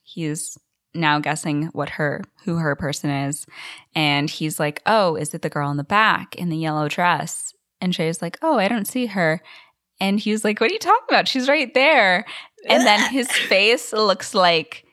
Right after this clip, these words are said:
Speaker 1: he has just, um,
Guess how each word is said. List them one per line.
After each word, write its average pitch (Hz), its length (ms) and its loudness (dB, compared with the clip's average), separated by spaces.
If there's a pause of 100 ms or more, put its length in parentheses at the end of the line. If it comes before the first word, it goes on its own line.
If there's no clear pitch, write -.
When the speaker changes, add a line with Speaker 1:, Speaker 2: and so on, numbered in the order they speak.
(180)
Speaker 1:
he 196 480 -2
has 208 340 -2
just, - 680 -2 (480)
um, 147 560 0